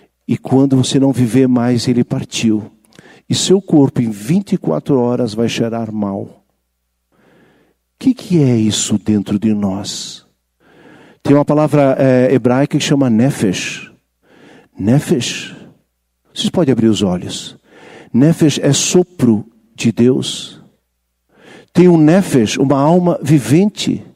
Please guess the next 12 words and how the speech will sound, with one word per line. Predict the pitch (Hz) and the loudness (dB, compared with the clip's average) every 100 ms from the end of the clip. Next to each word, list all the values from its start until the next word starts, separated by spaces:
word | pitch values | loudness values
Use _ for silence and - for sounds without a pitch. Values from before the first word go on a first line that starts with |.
| _ _ _ _ _ _ - - - - - - | _ _ _ _ _ _ -20 -20 -20 -20 -20 -4
E | - | 2
se | 240 | 4
você | 220 220 233 | 4 4 4
às | 208 | 2
vezes | 160 190 208 185 | 4 4 4 4
tá | 185 | 2
muito | 175 196 | 2 2
estressado, | 180 - 160 139 - 165 180 160 | 0 2 2 2 0 0 2 0
pilhado | - 156 139 156 180 | 2 4 4 2 2
de | 151 | 4
manhã | 147 147 143 | 4 6 4
cedo, | 135 - 180 190 156 135 110 | 2 0 4 4 4 2 0